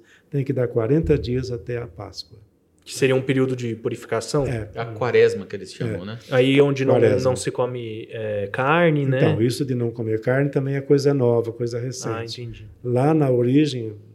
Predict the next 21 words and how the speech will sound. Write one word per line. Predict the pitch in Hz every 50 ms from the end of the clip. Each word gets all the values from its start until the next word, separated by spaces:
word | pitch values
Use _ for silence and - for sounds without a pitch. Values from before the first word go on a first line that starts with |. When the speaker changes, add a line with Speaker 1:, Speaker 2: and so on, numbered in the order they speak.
| _ _ _ _ -
Speaker 1:
talvez, | 123 117 110 107 107 131 143 147 135 - - - - - _ _ _ _ _ _ _ -
é, | 117 117 117 113 110
não | 113 117 131 127
se | - - 131
comesse | - 131 123 123 113 120 117
carne | - 123 120 117 113
durante | 113 117 113 113 110 110 - 110
o |
dia, | 104 107 123 131 131 127 123 120 113 107 107 - - - _ _ _ _ _ -
até | 120 117 - 151 147
aqueles | 147 147 156 143 143 - -
que | - 135
nunca | 131 147 143 147 131
comiam | - 135 123 120 117 110 110
carne, | - 127 131 135 131 127 120 120
então | 113 - 123 120
de | 113 120 120
noite | 117 123 131 123 - -
podiam | - 117 110 117 120
comer | 110 117 113 110 110 107
carne. | - 135 135 135 131 131 123 120